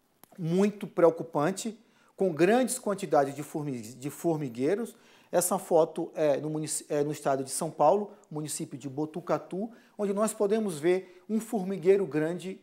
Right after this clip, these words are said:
em uma área de pastagem. Então, notem que ele, além de cortar grande quantidade de folhas, ele também ocupa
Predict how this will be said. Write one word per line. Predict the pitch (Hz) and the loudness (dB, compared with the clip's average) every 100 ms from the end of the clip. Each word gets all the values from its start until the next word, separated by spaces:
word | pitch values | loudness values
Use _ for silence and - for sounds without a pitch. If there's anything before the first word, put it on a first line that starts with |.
| - | -8
em | 175 | -4
uma | 175 | 2
área | 151 156 | 4 4
de | 156 | 0
pastagem. | 170 156 - 120 107 98 92 _ _ _ | -4 -4 -4 -6 -6 -10 -20 _ _ _
Então, | 220 220 | 0 2
notem | 185 190 202 196 | 4 4 4 -4
que | 190 185 143 135 | -6 -6 -6 -2
ele, | 151 151 | 0 2
além | 143 165 185 | 2 0 -4
de | 170 | -4
cortar | 185 - - 175 190 262 - _ | -4 -4 -4 -2 0 -2 -12 _
grande | 135 143 147 143 | -2 0 0 -4
quantidade | 143 - 135 131 | -10 -8 -2 -2
de | 131 | -2
folhas, | 151 - 180 196 160 | -12 -2 0 2 0
ele | 175 180 | -4 -4
também | - 170 170 | -6 -6 -4
ocupa | 190 - - 233 311 269 254 | -6 -6 -4 -2 0 0 -2